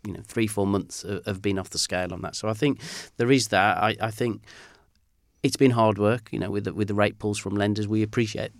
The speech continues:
where lenders have been, but, but also, you know, brokers on a consistent basis have been, you know, working till midnight trying to get cases in before rates change, and, you know, their, you know, their, their days aren't their own. They don't know what's gonna happen, and, you know, getting rate pulls at three o'clock to be in by eight, it's, it's, you know, both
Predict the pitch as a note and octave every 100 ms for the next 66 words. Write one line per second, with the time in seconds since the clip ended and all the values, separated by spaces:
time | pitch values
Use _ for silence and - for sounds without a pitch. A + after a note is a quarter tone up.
0 | - G#2+ G2+ G2+ G#2 G2 G2 A2 G#2 G2
1 | - - - A2 G#2+ G2+ G2 F#2 G2 -
2 | A2 G#2+ G2+ - - G#2+ G2+ G#2+ - A2
3 | - - G#2 G#2+ - F2 G2 G#2 G#2 -
4 | A2 F2+ - - - - - A2 C3 B2+
5 | A#2 G#2+ A2 A#2 A#2 A2 G#2 - A#2 A2+
6 | G#2+ - A#2 A2+ - A2 A2 G#2+ A2 G#2
7 | G2+ G2+ - - A2+ G#2+ A2 G#2+ G2+ F#2+
8 | F#2+ F2 G2+ G2+ - G#2 F#2 F#2+ A2 G#2+
9 | G#2+ - A2 G#2+ A2+ A2 A2 - _ _
10 | _ _ - A2+ A2+ G#2+ G#2 A2 G2+ G#2
11 | G#2+ A2+ G2+ G#2+ - - G#2 A2 G#2+ G2+
12 | G2 G2+ F#2+ F#2+ - - - - F#2+ A2
13 | A2+ A2 A2+ G#2+ G#2+ - G#2+ G2+ G#2+ -
14 | - G#2+ G2+ G2 G2+ G2 F#2 - F#2 -
15 | - G#2+ - - B2 F#2+ F2+ G#2+ G#2 -
16 | -